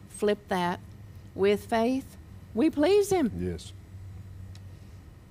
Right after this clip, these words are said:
Speaker 1: Words, confessions of worry, doubt, and fear cancel our faith, even one.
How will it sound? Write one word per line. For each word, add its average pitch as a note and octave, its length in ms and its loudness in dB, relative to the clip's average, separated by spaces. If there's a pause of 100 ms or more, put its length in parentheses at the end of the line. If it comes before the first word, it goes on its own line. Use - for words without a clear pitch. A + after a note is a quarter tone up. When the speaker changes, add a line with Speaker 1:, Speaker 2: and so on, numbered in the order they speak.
(800)
Speaker 1:
Words, C4+ 580 2
confessions A#3 880 0 (360)
of E3+ 160 -2
worry, A3+ 240 4
doubt, A3+ 220 2
and A3 100 -6
fear G#3+ 220 2
cancel G3+ 500 0
our F#3+ 160 0
faith, E3+ 500 -4 (140)
even G3 540 2
one. F3+ 520 -2